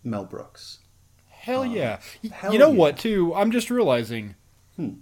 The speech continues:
Speaker 2: this is really appropriate. You just started school again.
Speaker 1: Yeah.
Speaker 2: And I remember when you were,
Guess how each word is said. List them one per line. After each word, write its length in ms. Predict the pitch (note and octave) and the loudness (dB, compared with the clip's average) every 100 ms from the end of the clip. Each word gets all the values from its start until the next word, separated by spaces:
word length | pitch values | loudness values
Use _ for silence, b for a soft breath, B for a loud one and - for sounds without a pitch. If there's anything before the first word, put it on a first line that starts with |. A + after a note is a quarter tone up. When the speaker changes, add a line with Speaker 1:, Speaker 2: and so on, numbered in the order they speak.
| _ _ - | _ _ -12
Speaker 2:
this 240 | F3+ A3 | -8 -6
is 180 | C4+ A3 | -4 -4
really 220 | A3+ A3+ | -2 -2
appropriate. 540 | G3+ G#3 G3+ - B2+ B2 | 0 0 0 0 -2 -2
You 160 | F#3+ | -4
just 280 | F#3 F#3 F#3+ | -4 -4 -4
started 300 | - F#3+ D#3 | -4 -4 -4
school 340 | - F3 D#3+ D3 | -6 -4 -4 -4
again. 400 | A#2 A2+ G#2+ G2+ b b b _ | -6 -6 -8 -14 b b b _
Speaker 1:
Yeah. 220 | A2 D3 A3 | -10 -10 -6
Speaker 2:
And 140 | E3 F#3 | -2 -2
I 40 | |
remember 380 | A3+ G#3 G3 G3 | 0 0 2 2
when 220 | F3 D#3 | 2 -2
you 120 | E3 | -2
were, 360 | D#3+ C#3+ B2+ | -2 0 -2